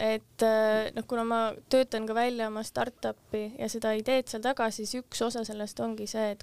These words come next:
kuidas organiseerida konide kogumist ja teha seda efektiivselt ja niimoodi, et inimesed, äh,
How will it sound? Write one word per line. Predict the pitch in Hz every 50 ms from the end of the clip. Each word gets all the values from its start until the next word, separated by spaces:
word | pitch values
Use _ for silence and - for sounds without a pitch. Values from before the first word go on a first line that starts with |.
| -
kuidas | - 226 220 214 214 208 - 233
organiseerida | 214 214 220 208 208 214 214 - 320 339 320 269 240 220 220 220
konide | - 240 247 240 220 214 208
kogumist | - 214 214 269 294 330 392 381 - - - - - - - - - - - - -
ja | 226
teha | 226 277 277 262
seda | 240 233 226
efektiivselt | - 233 - - - 262 240 220 220 - 214 208 214 - -
ja | 226 220
niimoodi, | 226 240 240 233 220 220 214
et | 220 - 233
inimesed, | 233 233 220 214 214 - 220 208 214 - - 214
äh, | 214 214 214 208 208 208 208 208 202 208 -